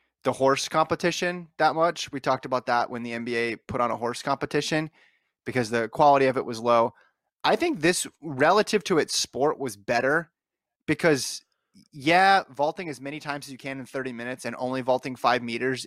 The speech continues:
isn't seeing these guys at their best, but you're still getting to see them do it. It's not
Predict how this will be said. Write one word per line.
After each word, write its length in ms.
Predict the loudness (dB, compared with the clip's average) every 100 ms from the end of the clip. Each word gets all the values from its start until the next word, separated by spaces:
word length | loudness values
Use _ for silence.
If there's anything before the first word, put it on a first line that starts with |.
| -6
isn't 280 | -4 -4 -8
seeing 280 | -6 -4
these 180 | -4 0
guys 300 | 2 2 2
at 80 | -2
their 100 | -2
best, 460 | 2 2 0 -4 -18 _ _ _ _ _
but 140 | 0 2
you're 80 |
still 420 | 4 6 4 2 _ 0
getting 300 | 2 4 0
to 100 | -2
see 400 | -2 0 0 0
them 220 | -2 -4
do 220 | -6 -6
it. 140 | -6 -10
It's 200 | -10 0
not 300 | 4 4